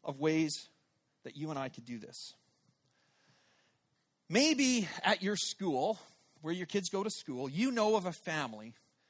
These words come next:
that's struggling financially for whatever reason, unemployment, doesn't matter. You know they're struggling, and Christmas is gonna be slim, if not, if not non-existent. You could go out and buy all the fixings, the turkey and all the fixings for a,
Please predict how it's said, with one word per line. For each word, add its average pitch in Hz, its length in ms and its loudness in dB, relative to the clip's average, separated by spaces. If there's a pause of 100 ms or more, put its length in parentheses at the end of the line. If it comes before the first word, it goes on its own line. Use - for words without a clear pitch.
(300)
that's 160 220 0
struggling 185 760 -2
financially 143 600 -8
for 170 140 -8
whatever 226 280 -2
reason, 131 320 -4
unemployment, 165 600 -6
doesn't 151 180 -8
matter. 95 220 -8 (720)
You 175 100 -2
know 262 160 4
they're 240 100 -6
struggling, 160 580 -8
and 127 140 -12
Christmas - 440 -10
is 180 80 -8
gonna 180 200 -6
be 170 280 -6 (920)
slim, 220 560 -4
if 175 160 -4
not, 170 300 -2
if 170 180 -8
not 185 220 -4
non-existent. 135 640 -6 (1160)
You 226 200 4
could 311 200 2
go 254 200 4
out 190 180 6
and 180 100 -4
buy 147 300 2
all 262 320 6
the 247 80 -2
fixings, 170 460 -8
the 139 100 -12
turkey 254 400 -4
and 185 80 -2
all 226 140 2
the 269 80 -6
fixings 208 340 -8
for 147 220 -8
a, 123 40 -14